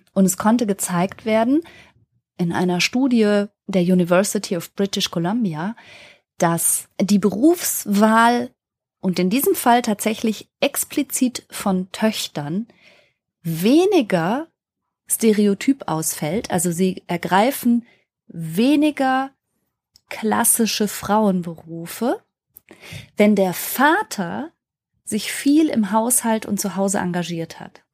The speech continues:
Also das heißt, wenn Väter sich gleichwertig mit ihren Partnerinnen im Haushalt engagieren,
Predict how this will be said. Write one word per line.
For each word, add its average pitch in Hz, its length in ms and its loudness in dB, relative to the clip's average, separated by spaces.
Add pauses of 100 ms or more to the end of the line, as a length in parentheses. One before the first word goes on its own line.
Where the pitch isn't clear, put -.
Also 208 180 0
das 196 260 0
heißt, 226 560 -2
wenn 190 160 0
Väter 320 520 2
sich 220 340 -4 (360)
gleichwertig 220 1300 2 (720)
mit 220 160 0
ihren 226 240 4
Partnerinnen 214 720 -2 (460)
im 175 300 -6
Haushalt 269 580 2
engagieren, 156 640 -6